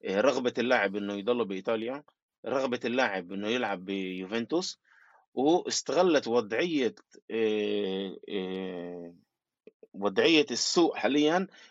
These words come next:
إنه أنت فيش عندك لعيب، فيش عندك م-، يعني مهاجم بهاي القيمة بالسوق م-، ومتاح، متاح يعني من ناحية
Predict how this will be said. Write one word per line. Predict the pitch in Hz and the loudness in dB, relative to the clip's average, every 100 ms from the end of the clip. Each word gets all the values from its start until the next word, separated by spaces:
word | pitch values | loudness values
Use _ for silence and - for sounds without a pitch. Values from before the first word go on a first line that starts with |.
| - | -10
إنه | 104 117 | -4 -2
أنت | 143 147 | -2 -4
فيش | - - | -4 -4
عندك | 170 135 - | -2 -2 0
لعيب، | 110 120 143 113 | -2 0 -2 -4
فيش | 160 - | -8 -6
عندك | 151 123 107 | -4 -4 -4
م-، | 117 82 | -6 -4
يعني | 110 95 98 - _ _ - | -2 -2 -4 -8 _ _ -4
مهاجم | 107 143 139 101 98 | 0 4 4 2 0
بهاي | 110 131 120 | 2 4 2
القيمة | 110 135 113 87 _ _ _ _ _ _ _ _ | 2 0 0 -2 _ _ _ _ _ _ _ _
بالسوق | 101 110 - 160 120 | -2 -2 2 2 2
م-، | 107 104 - | 0 -2 -2
ومتاح، | 101 110 117 123 131 180 - - _ 123 | -4 -2 -2 2 4 4 -2 -8 _ -6
متاح | 110 160 151 117 | 0 2 2 2
يعني | 101 110 | 0 0
من | 107 | 0
ناحية | 139 143 151 | 0 2 2